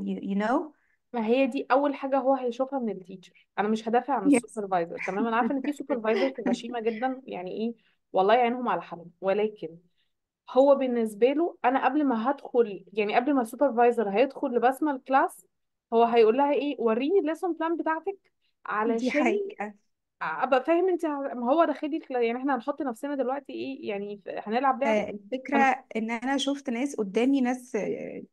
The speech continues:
Speaker 1: ش-، شغلها حلو قوي، و-، واتحكم عليهم غلط بسبب ان هي كان في يوم عندهم مثلًا ظروف معينة وما قدروش يكتبوا الليسن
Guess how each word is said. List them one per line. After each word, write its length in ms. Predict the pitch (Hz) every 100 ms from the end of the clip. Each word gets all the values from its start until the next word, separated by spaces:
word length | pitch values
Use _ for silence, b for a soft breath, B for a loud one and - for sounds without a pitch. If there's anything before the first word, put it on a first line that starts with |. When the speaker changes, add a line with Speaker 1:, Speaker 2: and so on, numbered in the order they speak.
| - - - 226
Speaker 1:
ش-، 180 | -
شغلها 380 | - - 196 226
حلو 280 | 254 262 269
قوي، 400 | 240 277 285 277
و-، 240 | 208 208 208 202
واتحكم 560 | 202 - 269 277 277
عليهم 340 | 214 220 285 269
غلط 280 | 254 269
بسبب 420 | 269 240 254 269 254
ان 100 | 220
هي 140 | 240
كان 220 | 240 247
في 140 | 240 214
يوم 220 | 247 277
عندهم 500 | 233 208 214 240 247
مثلًا 580 | 247 254 254 247 226 208
ظروف 380 | 196 208 247
معينة 500 | 254 233 202 226 285
وما 160 | 269 233
قدروش 440 | 208 220 254 - 247
يكتبوا 320 | - 247 254
الليسن 340 | 247 262 240